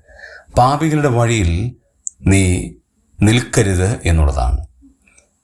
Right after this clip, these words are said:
രണ്ടാമത് ആറാം വാക്യത്തിൽ രേഖപ്പെടുത്തിയിരിക്കുന്നത് നീതിമാന്മാരുടെ വഴി ആണ്.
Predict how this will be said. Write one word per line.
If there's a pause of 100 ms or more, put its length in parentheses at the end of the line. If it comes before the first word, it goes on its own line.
(240)
രണ്ടാമത് (220)
ആറാം
വാക്യത്തിൽ
രേഖപ്പെടുത്തിയിരിക്കുന്നത് (540)
നീതിമാന്മാരുടെ
വഴി
ആണ്.